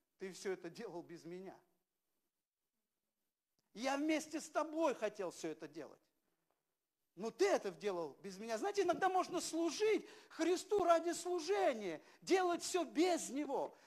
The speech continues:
без Его воли, без Его участия, но для Него. Бог тоже доволен этим. Но более доволен, когда мы делаем с Ним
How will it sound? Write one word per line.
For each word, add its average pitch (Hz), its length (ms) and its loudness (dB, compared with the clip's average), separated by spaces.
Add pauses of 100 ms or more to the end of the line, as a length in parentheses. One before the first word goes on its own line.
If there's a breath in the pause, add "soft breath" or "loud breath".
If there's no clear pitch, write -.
без 330 280 4
Его 349 300 0
воли, 262 480 0 (180 loud breath)
без 339 240 4
Его 359 300 4
участия, 330 680 0 (240 loud breath)
но 339 280 6
для 311 340 6
Него. 208 500 -2 (720)
Бог 403 300 6
тоже 440 340 8
доволен 226 640 2
этим. 143 280 -8 (1900)
Но 214 280 -2
более 208 480 0
доволен, 156 420 -6
когда 156 380 -6
мы 170 100 -8
делаем 165 440 -8 (280)
с - 300 -20
Ним 180 320 -8